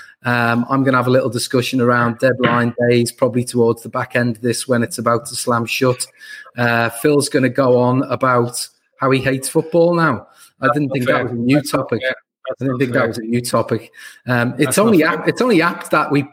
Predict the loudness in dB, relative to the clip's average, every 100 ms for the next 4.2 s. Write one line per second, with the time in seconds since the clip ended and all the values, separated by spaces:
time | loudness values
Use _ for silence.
0 | -2 -2 0 -4 -4 -6 -6 -2 0 0
1 | 2 2 2 -2 -2 0 0 0 -2 -2
2 | -4 -2 0 0 -2 -2 2 2 2 0
3 | -2 0 -2 -4 -8 -6 -6 -4 0 0
4 | -2 -6